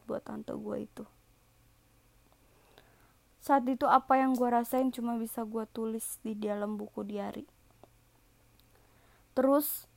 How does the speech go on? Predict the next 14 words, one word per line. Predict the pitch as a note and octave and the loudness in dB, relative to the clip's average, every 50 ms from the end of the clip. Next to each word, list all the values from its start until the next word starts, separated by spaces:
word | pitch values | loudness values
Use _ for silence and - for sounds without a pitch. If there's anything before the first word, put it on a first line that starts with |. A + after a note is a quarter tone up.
| _ _ _ _ _ | _ _ _ _ _
ditambah | - A3+ A#3+ - - B3 A#3+ A#3+ A#3+ A#3+ A#3+ A#3 | -6 -6 -4 0 0 0 2 2 2 2 2 2
lagi | A3+ A#3 G#3+ A#3 B3 A#3+ | 0 0 0 -2 -4 -4
gini, | A3 - G#3+ G#3 G#3 G#3+ G#3+ - _ _ _ _ _ - _ _ _ _ _ - - _ _ _ _ _ _ - _ _ _ _ _ _ _ - - | -4 -6 -6 -6 -6 -8 -10 -14 _ _ _ _ _ -20 _ _ _ _ _ -20 -20 _ _ _ _ _ _ -20 _ _ _ _ _ _ _ -4 -2
eh, | A#3+ A#3+ A#3 A#3 A#3 A#3 A#3 A#3 A#3 A3+ A3+ A3+ A3+ A3 A3 A#3 | -2 0 0 0 0 0 0 0 0 2 0 0 0 -2 -4 -2
jadi | A#3 B3+ B3 D#4+ D4+ - _ _ _ - | -2 2 2 2 0 0 _ _ _ 0
ceritanya | C#4+ C4+ B3 A#3+ - B3+ B3 B3+ C4+ D4+ E4+ F4 - - - - - _ _ | 0 0 0 2 2 2 2 4 4 4 2 2 -2 -10 -20 -20 -20 _ _
karena | - B3+ C#4+ D#4+ E4+ | 0 2 4 4 2
semua | - - D4 C#4 B3+ B3+ C4+ C4+ | 2 2 0 0 0 -2 -2 0
pekerjaan | - C4+ - - A#3 A#3 A3 A#3+ A#3 | -2 -4 -4 -4 -6 0 2 2 2
rumah | A3 A3+ A3+ A#3 B3 | 2 0 0 0 0
itu | A#3+ A#3 A#3 B3+ A3+ | -2 0 -2 2 4
gue | A3+ A3+ | 4 4
yang | A3 G#3+ A3+ A3+ - - - - - | 4 4 2 -2 -4 -8 -16 -8 -4
ngurusin, | A3+ A#3 A#3 A3 A3+ - - D#4 D#4+ E4 E4+ | -2 0 0 0 0 0 2 2 4 4 2